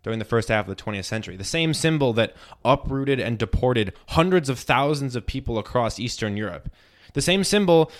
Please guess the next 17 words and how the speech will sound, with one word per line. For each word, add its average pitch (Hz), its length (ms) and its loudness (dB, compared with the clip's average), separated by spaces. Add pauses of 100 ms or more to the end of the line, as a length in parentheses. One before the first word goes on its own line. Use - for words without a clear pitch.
that 147 160 2
the, 151 220 -2
that 139 180 0
the 139 260 -2
exact 139 360 0
same 208 200 4
Ushanka 185 400 4
hats 127 320 0
on, 131 320 -2
of 127 140 2
soldiers 135 560 2 (840)
had 147 160 0
engaged 147 440 0
in 131 160 -4
mass 127 260 -6
raping 151 480 -2
and 120 380 -2